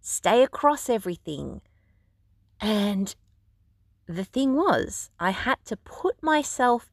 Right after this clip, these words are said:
out there in ways that I'd never had to do before. It was in those moments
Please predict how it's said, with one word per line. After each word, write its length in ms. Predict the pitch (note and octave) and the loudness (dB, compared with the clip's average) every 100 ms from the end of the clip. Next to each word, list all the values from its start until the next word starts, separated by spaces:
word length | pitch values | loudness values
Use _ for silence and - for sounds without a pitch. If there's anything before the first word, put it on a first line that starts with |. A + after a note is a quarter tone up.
| - | -2
out 260 | A#3 C4 - | 2 2 0
there 260 | - - - - _ _ _ _ _ | -4 -4 -6 -14 _ _ _ _ _
in 280 | C4+ C4 B3+ | 2 4 6
ways 640 | C4 B3+ D3+ B2+ D#3+ - - _ _ - | 6 6 2 -4 -10 -14 -20 _ _ -2
that 140 | F#3+ | 4
I'd 260 | F#3+ F#3 F3+ | 4 4 -2
never 640 | F3 F#3 A#3 A3 - - _ _ | 0 4 6 4 -2 -6 _ _
had 260 | - F3+ - | -2 -2 -2
to 100 | - | -10
do 200 | C#3+ D3 | -6 -6
before. 560 | E3 F3 - D#3 - - _ _ _ _ _ _ _ _ _ _ _ _ _ _ _ _ _ _ _ _ _ - | -6 -6 0 2 0 -6 _ _ _ _ _ _ _ _ _ _ _ _ _ _ _ _ _ _ _ _ _ -6
It 140 | F#3+ | 0
was 180 | G3 F3+ | 0 2
in 200 | F#3+ F3+ | 2 4
those 460 | E3 F#3+ B3 C4 A3+ | 6 6 4 0 0
moments 880 | A3 C4 G#3 B2+ D#2 - - - | 2 2 0 -2 -8 -12 -10 -10